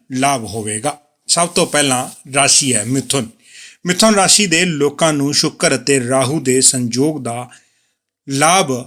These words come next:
ਹੋਣ ਦੀ ਸੰਭਾਵਨਾ ਹੈ। ਖਾਸ ਤੌਰ 'ਤੇ ਤੁਹਾਡੀ ਨੌਕਰੀ ਅਤੇ ਕਾਰੋਬਾਰ ਵਿੱਚ ਤਰੱਕੀ ਦੀਆਂ ਸੰਭਾਵਨਾਵਾਂ ਨੇ।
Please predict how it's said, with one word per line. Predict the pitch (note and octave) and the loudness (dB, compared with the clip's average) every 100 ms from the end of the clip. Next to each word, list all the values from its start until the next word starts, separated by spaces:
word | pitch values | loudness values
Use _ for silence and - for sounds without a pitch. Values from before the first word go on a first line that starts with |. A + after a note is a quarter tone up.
| B2+ D3 | -10 -4
ਹੋਣ | D3 | -2
ਦੀ | B2+ | 0
ਸੰਭਾਵਨਾ | B2 C3 B2+ A2+ A#2+ | 0 0 -2 -4 -4
ਹੈ। | C3+ C3+ _ _ _ | -4 -6 _ _ _
ਖਾਸ | - D3+ D#3 | 0 2 2
ਤੌਰ | D3+ D3 | 2 2
'ਤੇ | D3 C#3+ D3 D#3 | 0 -2 0 -2
ਤੁਹਾਡੀ | - B2 D3 B2+ C3 C#3+ | -6 -4 -2 0 0 0
ਨੌਕਰੀ | C#3 C3 B2+ C3 C3 | 0 -2 -2 0 2
ਅਤੇ | C#3+ | 0
ਕਾਰੋਬਾਰ | B2+ C3+ C#3 C3 B2+ C3 C3 | 0 0 0 0 0 0 -2
ਵਿੱਚ | B2 B2 B2 B2 B2 | -4 -4 -4 -4 -6
ਤਰੱਕੀ | C3 - D3+ | -8 -8 -8
ਦੀਆਂ | B2 A#2 | -6 -2
ਸੰਭਾਵਨਾਵਾਂ | A2+ C3 C3 A2 A2+ A2+ A#2 | -2 0 -2 -2 -8 -10 -8
ਨੇ। | C3+ | -10